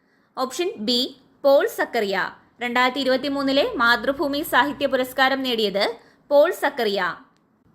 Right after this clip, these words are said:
അടുത്തത്, അന്താരാഷ്ട്ര നാണയനിധി പുറത്തുവിട്ട കണക്കുപ്രകാരം ലോകത്തിലെ ഏറ്റവും ദാരിദ്ര്യ രാജ്യം ഏത്?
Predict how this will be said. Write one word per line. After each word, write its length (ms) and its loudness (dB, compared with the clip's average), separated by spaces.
അടുത്തത്, 380 0
അന്താരാഷ്ട്ര 680 2
നാണയനിധി 540 0
പുറത്തുവിട്ട 500 -2
കണക്കുപ്രകാരം 720 0
ലോകത്തിലെ 440 2
ഏറ്റവും 360 -2
ദാരിദ്ര്യ 540 2
രാജ്യം 340 -2
ഏത്? 240 -2